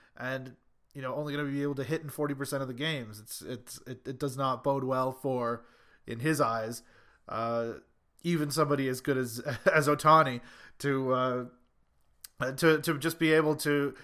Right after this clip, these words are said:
get up to speed against big league pitching, uh, with that little, uh,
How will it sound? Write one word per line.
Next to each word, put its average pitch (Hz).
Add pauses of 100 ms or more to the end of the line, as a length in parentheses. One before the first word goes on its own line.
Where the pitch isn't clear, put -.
(160)
get 143
up 151
to 139
speed 170
against 127
big 131
league 127
pitching, 123 (400)
uh, 104
with 120
that 117
little, 120
uh, -